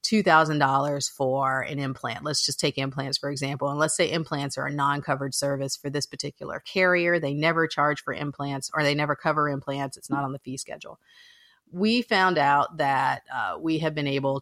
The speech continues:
to charge you a higher fee. That's basically what you're saying. And that never, ever goes over well with patients. So if you have provided a treatment plan and it's got a lower fee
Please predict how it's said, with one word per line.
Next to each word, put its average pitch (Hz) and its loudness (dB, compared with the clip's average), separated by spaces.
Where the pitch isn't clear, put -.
to 135 0
charge 139 0
you 139 -2
a 139 -4
higher 139 -6
fee. 135 -8
That's - -4
basically 190 0
what 139 -4
you're 147 -10
saying. - -4
And 156 -2
that 175 4
never, 151 0
ever 135 2
goes 135 -4
over 135 -4
well 127 -4
with 151 -8
patients. - -4
So 185 6
if 269 2
you 269 2
have 160 4
provided 139 0
a 147 -8
treatment 143 -6
plan 143 -6
and 160 0
it's 147 -4
got 170 4
a 214 2
lower 156 4
fee 139 -6